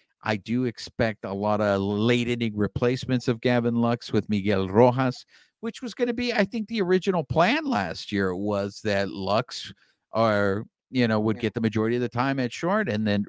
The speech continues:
Speaker 1: Rojas would just come in to, to finish the game. Uh, what did, what were your
Speaker 2: Lux is
Speaker 1: thoughts
Speaker 2: a
Speaker 1: on Gavin Lux?
Speaker 2: stud. Um,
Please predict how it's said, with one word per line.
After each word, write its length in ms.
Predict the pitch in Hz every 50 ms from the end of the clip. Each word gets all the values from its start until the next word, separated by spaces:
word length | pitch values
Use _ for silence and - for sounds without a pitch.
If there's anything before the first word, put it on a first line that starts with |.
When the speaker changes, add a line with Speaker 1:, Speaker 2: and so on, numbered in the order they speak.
| -
Speaker 1:
Rojas 520 | 98 98 107 107 101 90 107 110 113 - -
would 140 | 120 104 98
just 200 | - 110 - -
come 200 | - 110 107 107
in 200 | 107 104 104 101
to, 220 | - 113 101 98 - _ _ _ _ _ _ -
to 80 | - 104
finish 340 | - 135 123 123 110 - -
the 80 | 107
game. 500 | 98 95 117 135 151 147 131 113 104 101 98 - _
Uh, 280 | - 131 131 127 127 131
what 260 | 131 135 147 190 277
did, 160 | 403 392 359 302 220 277
what 120 | 349 349
were 100 | 359 330
your 80 | 302 269
Speaker 2:
Lux 120 | 226 -
is 140 | - 233 220
Speaker 1:
thoughts 40 | 415
Speaker 2:
a 40 | 415
Speaker 1:
on 60 | 196 180
Gavin 260 | 170 175 175 185 208
Lux? 340 | 320 269 196 127 165 170 95
Speaker 2:
stud. 100 | - - _ _ _ _ _ _ _ _ _ _ -
Um, 360 | 254 285 320 320 311 294